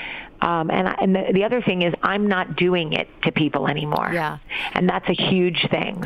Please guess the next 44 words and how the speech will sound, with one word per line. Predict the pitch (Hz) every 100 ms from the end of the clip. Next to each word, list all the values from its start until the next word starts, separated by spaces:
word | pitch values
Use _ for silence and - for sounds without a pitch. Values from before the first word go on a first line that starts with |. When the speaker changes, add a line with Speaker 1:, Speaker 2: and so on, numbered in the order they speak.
| -
Speaker 1:
So | 175
if | 170 170
you're | 196 226
not | 254 240
putting | 220 220 208
that | 202
energy | 196 196 180 196
out | 190 180
and | -
someone's | 175 175 160
bringing | 180 180 170
it | 165
into | 170 165
your | 160
space, | 147 - 165 170
protect | 190 - 208 -
your | 208
peace | - 175
at | - -
all | - 147
costs. | - - - -
Speaker 2:
I | 175
agree. | 196 185 180 -
Speaker 1:
And | 175
just, | 175
Speaker 2:
Protect | 285 -
your | 190
Speaker 1:
um, | -
Speaker 2:
peace. | - 202 - - - - 554 539 - - - - - - - - -
Speaker 1:
yeah, | 180
protect | - 175 180 196 -
your | 185
peace | 156 -
at | -
all | - -
costs. | - - -
And | 180 160
I, |
and, | 165 175 160 160
and | - 156
I, | 151 151 -
and | 156
I, | 156 156 147 - - - - - - -
I, | 165 160